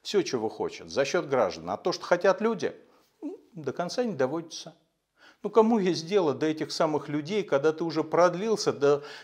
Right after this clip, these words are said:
две тысячи тридцать шестого года, и всё государство у тебя в собственности? Думаю, даже когда Путин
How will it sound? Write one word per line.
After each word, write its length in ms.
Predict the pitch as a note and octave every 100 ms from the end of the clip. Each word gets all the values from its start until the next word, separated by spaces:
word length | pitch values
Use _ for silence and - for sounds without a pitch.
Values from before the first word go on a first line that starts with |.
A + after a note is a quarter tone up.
| -
две 140 | C3+
тысячи 280 | E3 A3 -
тридцать 220 | F#3 F3+
шестого 400 | - - F3+ F3
года, 240 | E3+ A#2+ A2
и 40 |
всё 220 | - F3
государство 600 | D3+ D3 E3+ F3 G#3 -
у 80 | C3+
тебя 160 | C3+ D3+
в 100 | -
собственности? 760 | - C#3+ - F#2+ E2+ - D#2 _ _ _ _ _ _ _ _
Думаю, 360 | - C3+ D#3+ C#3+
даже 360 | C#3 C3+ C3+ B2+
когда 340 | C#3 B2+ C3+
Путин 380 | C3+ C#3 C#3